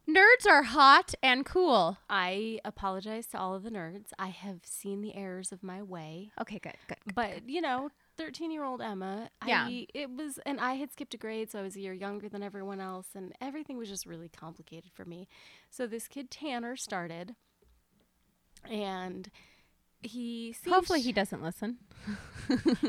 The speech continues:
Speaker 2: Well, here's the thing. I don't know where he is now because very sadly, a kid with that same name who is much younger, like a high school senior, was brutally murdered at his high school last year.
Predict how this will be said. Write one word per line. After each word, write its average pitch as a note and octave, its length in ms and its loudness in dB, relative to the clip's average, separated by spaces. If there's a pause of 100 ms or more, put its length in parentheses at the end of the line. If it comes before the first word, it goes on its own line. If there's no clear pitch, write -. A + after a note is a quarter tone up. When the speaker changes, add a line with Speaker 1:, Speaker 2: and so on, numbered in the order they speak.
(140)
Speaker 2:
Well, C4 240 2
here's F4+ 280 -4
the C4 100 -8
thing. A#3+ 260 -4
I A3+ 160 0
don't G#3+ 160 0
know G3 100 -4
where F#3 140 -4
he F#3 240 -10
is F#3 160 -10
now D#3 260 -4
because - 240 -8
very G#3+ 280 -4
sadly, F3+ 600 -8
a E3+ 60 -14
kid - 260 -16
with F#3+ 140 -14
that - 220 -12
same E3+ 320 -12
name E3+ 500 -10 (440)
who G#3+ 100 -8
is F#3 180 -8
much F#3 200 -10
younger, - 380 -16 (140)
like G3 100 -8
a F3+ 60 -8
high F3+ 120 -8
school - 220 -14
senior, D#3+ 560 -12
was E3+ 280 -10 (560)
brutally F3 440 -10
murdered D#3+ 520 -12
at E3 100 -16
his E3 180 -12
high D#3 140 -10
school F3 320 -12
last F3+ 380 -10
year. G3+ 240 -8